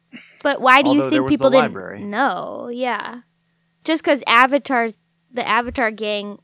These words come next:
Speaker 1: Aang gang didn't know doesn't mean the Fire Nation didn't know.
Speaker 2: That's true. I was assuming because the, they made such a big deal of, like, "Oh, this is coming," that, like, maybe a lot of people didn't know.
Speaker 1: I think it was just for us. Like,
Speaker 2: Yeah.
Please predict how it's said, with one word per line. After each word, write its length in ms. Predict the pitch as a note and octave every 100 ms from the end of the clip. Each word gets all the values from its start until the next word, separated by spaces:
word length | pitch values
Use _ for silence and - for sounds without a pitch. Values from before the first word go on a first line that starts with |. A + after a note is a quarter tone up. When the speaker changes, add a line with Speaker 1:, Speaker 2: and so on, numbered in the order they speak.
| -
Speaker 1:
Aang 280 | A#3 B3
gang 260 | A3+ G3+ G3+
didn't 260 | G3+ F#3 F3+
know 160 | F3+
doesn't 320 | F3+ G#3 G#3+ F#3
mean 180 | G3
the 60 | F3+
Fire 220 | - E3+ E3+
Nation 280 | D3 D#3+
didn't 240 | D#3 D3+ D3+
know. 120 | D3+
Speaker 2:
That's 140 | F3
true. 100 | F3
I 200 | C#3+ F#3+
was 120 | A3+ D#3
assuming 680 | A#2 D#3+ C#3+ C3 A#2+ A#2
because 580 | A#2+ B2+ - - D#3 C3+
the, 220 | A#2+ C3
they 180 | G#2 B2
made 220 | B2+ B2+
such 160 | C#3+ A#2
a 40 |
big 160 | A2+ A2+
deal 200 | A#2 A#2+
of, 80 | A#2
like, 160 | A2 -
"Oh, 380 | F3 A3+ G#3 F3+
this 100 | E3
is 120 | D3
coming," 300 | E3 E3+ B2+
that, 100 | G#2
like, 140 | G#2+
maybe 220 | G2+ G2+ G#2
a 40 |
lot 120 | G2+
of 40 | G2+
people 140 | G#2
didn't 220 | G2+ G2
know. 260 | G2 G2+ A2 _
Speaker 1:
I 80 | D4
think 260 | E4+ G4+ F4+
it 100 | C#4+
was 140 | B3+
just 160 | B3 -
for 140 | G3+ -
us. 400 | F#3+ G3 F#3 -
Like, 360 | G3+ F3+ F#3
Speaker 2:
Yeah. 60 | -